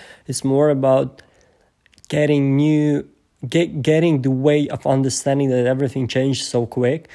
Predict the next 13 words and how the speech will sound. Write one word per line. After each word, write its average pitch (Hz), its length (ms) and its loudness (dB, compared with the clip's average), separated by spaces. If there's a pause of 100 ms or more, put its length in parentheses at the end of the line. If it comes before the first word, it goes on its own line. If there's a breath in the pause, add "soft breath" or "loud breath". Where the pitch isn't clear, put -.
(200 loud breath)
You 131 80 -2
can't 185 280 -2
really 143 260 2
go 123 500 0
to 123 480 -4
school 139 480 0
and 127 300 -2
learn 135 260 2
something, 131 720 -2
because - 300 -8
everything's 135 400 -8
changing 127 300 -6
so 123 500 -6